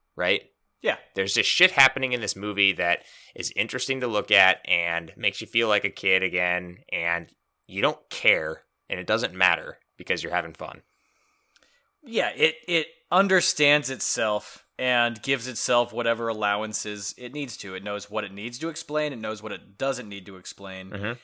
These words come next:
Speaker 2: And for the most part, that works really well as long as you're willing to buy into its shtick,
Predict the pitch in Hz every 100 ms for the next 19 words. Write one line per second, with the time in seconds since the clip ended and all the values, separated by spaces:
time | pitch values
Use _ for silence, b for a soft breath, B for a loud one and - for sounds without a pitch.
0 | b b - 127 127 123 - 254 247 208
1 | 165 - 151 139 143 - 123 120 110 -
2 | 113 107 107 104 104 104 110 117 117 113
3 | 104 104 104 104 - 98 98 95 95 -
4 | 92 85 - - 76 - -